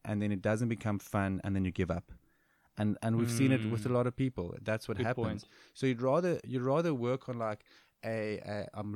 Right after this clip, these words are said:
Speaker 1: reaching this, this goal, this action plan, this task that I want to for this month.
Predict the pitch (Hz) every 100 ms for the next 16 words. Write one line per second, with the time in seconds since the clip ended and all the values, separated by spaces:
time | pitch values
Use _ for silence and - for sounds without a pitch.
0 | 101 123 139 170 156 131 117 - - _
1 | _ _ 101 107 107 - - - 123 104
2 | 101 98 98 127 - _ 107 98 - 117
3 | - 113 104 - 113 104 104 123 _ _
4 | 95 107 98 - - - 127 110 127 -
5 | 113 104 101 107 101 110 104 101 - 104